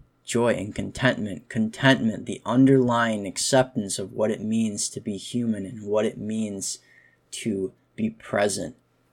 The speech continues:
with your present circumstances.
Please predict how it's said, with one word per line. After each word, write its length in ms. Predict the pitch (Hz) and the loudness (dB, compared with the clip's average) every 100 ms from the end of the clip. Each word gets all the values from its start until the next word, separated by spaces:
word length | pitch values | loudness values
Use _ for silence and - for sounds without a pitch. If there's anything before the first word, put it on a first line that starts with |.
| _ | _
with 320 | - 98 - | -4 -4 -4
your 240 | 101 95 - _ _ _ _ _ _ _ _ _ _ _ | -4 -4 -4 _ _ _ _ _ _ _ _ _ _ _
present 640 | - 101 95 98 92 - _ _ _ _ | -2 0 2 -2 -8 -12 _ _ _ _
circumstances. 1300 | - - 101 - 92 - - 85 76 - 78 - - | -6 -2 -2 -2 -4 -4 -6 -6 -6 -10 -12 -14 -20